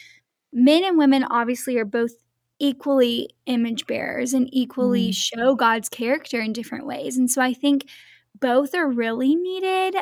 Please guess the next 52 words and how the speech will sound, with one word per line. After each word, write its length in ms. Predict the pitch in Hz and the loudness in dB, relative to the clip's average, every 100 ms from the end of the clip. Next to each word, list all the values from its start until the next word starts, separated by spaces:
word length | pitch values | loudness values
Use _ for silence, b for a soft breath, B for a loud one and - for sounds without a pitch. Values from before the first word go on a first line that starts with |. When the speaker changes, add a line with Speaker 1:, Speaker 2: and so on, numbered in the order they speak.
| - | -2
Speaker 1:
Um, 460 | 269 240 226 226 226 B B - | 2 2 0 -2 -4 B B -2
I 100 | 320 | 0
mentioned 460 | 427 440 349 269 | 0 -2 2 2
this 200 | 240 240 | 2 -2
in 100 | 233 | -4
our 140 | 220 226 | -4 -2
last 300 | 254 254 - | -2 -4 -6
podcast 540 | 226 214 - 226 - - | -8 -8 -6 -8 -8 -10
briefly, 440 | 233 233 - 220 214 | -8 -8 -10 -8 -4
but 120 | 233 | -2
I 100 | 233 | -4
think, 380 | - 247 247 - B B B 392 | -2 -2 -2 -6 B B B -6
you 100 | 440 | 0
know, 100 | 311 | 4
when 220 | 285 254 | 6 6
just, 560 | - 233 233 269 - 269 | 4 2 2 0 -2 4
when 120 | 285 | 4
there's 220 | 269 247 - | 4 2 -4
only 340 | 254 240 269 311 | -2 0 2 0
a 60 | |
woman 520 | 285 226 220 226 302 277 | 0 -2 -2 -2 -2 -2
in 180 | 254 254 | 2 2
student 260 | 254 254 240 | 2 0 0
ministry, 540 | 247 - 240 233 254 _ 247 | -2 -4 -6 -6 -6 _ -2
that 260 | 254 - | -2 0
does 340 | 240 240 233 - | 0 0 0 -2
the 80 | 240 | 0
males 420 | 233 240 302 311 | 0 2 0 2
in 60 | |
the 80 | 277 | 2
ministry 380 | 233 226 - 240 | 2 0 -6 -6
a 40 | |
disservice. 640 | 233 240 254 254 269 269 - | -4 -6 -4 -4 -4 -4 -4
And 120 | 254 247 | -2 -2
then 160 | 233 | 0
when 120 | 233 | -2
there's 180 | 226 233 | -2 -4
only 240 | 233 226 226 | -4 -4 -2
a 60 | |
man, 520 | 220 302 403 240 247 269 B B _ _ 277 | 0 0 2 2 2 -2 B B _ _ 0
it 120 | 262 | 2
does 280 | 269 247 - | 2 0 0
the 160 | 254 | -2
females 460 | 240 285 370 262 220 | 0 0 2 0 0
in 60 | 220 | -4
the 40 | |
ministry 420 | 214 214 - 214 208 | -4 -6 -8 -4 -4
a 40 | |
disservice, 760 | 214 - 214 208 - 269 - - | -4 -6 -6 -8 -8 -6 -6 -2
um, 80 | 240 | 0
Speaker 2:
Yeah. 120 | 233 | 0
Speaker 1:
because 360 | 254 254 285 | 0 -4 -6